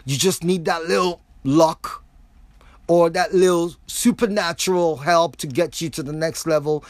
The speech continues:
or to get you out of that valley. And help just didn't come the way you had,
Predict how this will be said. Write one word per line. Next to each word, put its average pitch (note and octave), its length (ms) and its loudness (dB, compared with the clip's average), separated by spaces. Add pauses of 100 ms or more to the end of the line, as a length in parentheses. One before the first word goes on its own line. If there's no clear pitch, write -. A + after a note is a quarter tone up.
(140)
or D3 120 -2
to - 120 -8
get C#3 320 -2
you D#3 100 0
out D3 140 2
of C#3 100 -8
that C#3 200 -2
valley. C3+ 340 -2 (320)
And D3 320 -2
help E3 260 -2
just C#3+ 220 -6
didn't D#3 200 -4
come D3 280 0
the C3+ 80 -4
way C#3+ 140 -2
you D3 260 -4
had, D#3+ 300 -2